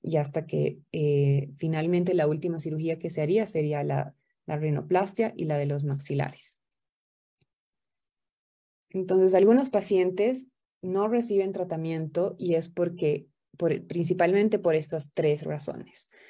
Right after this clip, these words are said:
Entonces, primero, que hayan sido estigmatizados por sus familias y por sus sociedades. Eh, para esto es fundamental la educación, que, que sepan que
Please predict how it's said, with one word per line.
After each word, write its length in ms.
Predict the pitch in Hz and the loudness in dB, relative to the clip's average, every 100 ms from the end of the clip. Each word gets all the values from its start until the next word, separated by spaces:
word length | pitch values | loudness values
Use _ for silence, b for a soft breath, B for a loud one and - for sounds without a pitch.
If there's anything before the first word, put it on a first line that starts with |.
| b b | b b
Entonces, 320 | 185 180 180 | 0 2 4
primero, 560 | 185 185 214 262 311 | 6 8 8 6 4
que 220 | - 202 - | 4 2 4
hayan 260 | 175 170 | 2 2
sido 200 | 175 180 | 2 2
estigmatizados 800 | 175 175 160 156 160 151 160 170 | 2 -2 -4 -4 -4 -2 0 0
por 400 | 175 160 170 - | 0 0 0 -2
sus 200 | - 175 | -6 -6
familias 420 | 160 160 165 170 | -2 -2 0 0
y 60 | 170 | 0
por 160 | 151 147 | -2 -2
sus 120 | 147 | -2
sociedades. 720 | 143 139 147 139 - - - b b b b b _ | -4 2 2 2 0 -10 -20 b b b b b _
Eh, 180 | - 160 | 0 0
para 260 | 156 165 170 | 4 6 6
esto 200 | 185 202 | 6 2
es 100 | 196 | 2
fundamental 640 | 175 151 151 147 147 156 | 0 2 2 0 2 2
la 80 | 170 | 2
educación, 600 | 165 175 190 269 156 156 - | 0 -2 -4 -4 -4 -6 -4
que, 320 | 156 - - _ | -2 -2 -8 _
que 120 | - 151 | -10 -8
sepan 760 | - 208 190 180 165 180 196 b b b b _ | -4 2 2 2 -4 -4 -8 b b b b _
que 500 | 180 151 147 - | 4 6 4 0